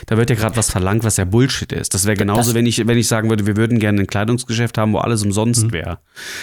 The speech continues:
Speaker 1: Das
Speaker 2: Ja,
Speaker 1: ist, auch im
Speaker 2: das
Speaker 1: Internet kosten solche Projekte Geld. Es kostet die Server Geld, du brauchst
Speaker 2: Mhm.
Speaker 1: Ansprechpartner, weil's einem, grad wenn's um Geld geht, kannst du nicht einfach sagen, „Ja, wir stellen das jetzt Dings“, ähm, die zu,
Speaker 2: Mhm.
Speaker 1: selbst wenn jemand sagen würde,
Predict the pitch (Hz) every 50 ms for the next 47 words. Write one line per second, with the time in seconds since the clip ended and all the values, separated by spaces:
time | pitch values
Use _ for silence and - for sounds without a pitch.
0 | - - - 107 98 98 92 110 117 117 117 123 131 139 - - - - 165 143
1 | 120 107 104 - - 120 107 - - - 110 98 101 101 98 - 104 98 - -
2 | - - 104 95 98 92 - - 95 82 - 85 82 80 82 82 - - - -
3 | - - - - 104 - - - - 95 - - - 127 127 123 123 117 101 110
4 | 107 107 107 107 110 107 - - - 113 98 - - 95 95 113 113 117 135 123
5 | 120 - - 113 107 - - - 104 101 101 98 - 104 104 98 101 - - -
6 | - - 113 117 113 - - 117 117 117 117 - - - - 127 127 131 139 131
7 | 120 117 110 101 110 117 120 135 127 120 - - 95 92 92 - - - 110 113
8 | - - 117 - - 101 - - 90 - - 95 87 90 90 90 - - - -
9 | - - - - - 113 107 107 104 107 98 - - 110 107 107 104 101 - 101
10 | 90 - - - 110 120 127 127 - - - - 107 110 107 101 101 98 95 -
11 | - - 110 101 101 - 117 104 - 87 98 110 123 123 143 156 151 160 143 131
12 | 135 147 - 135 127 - 135 131 139 139 135 135 131 127 127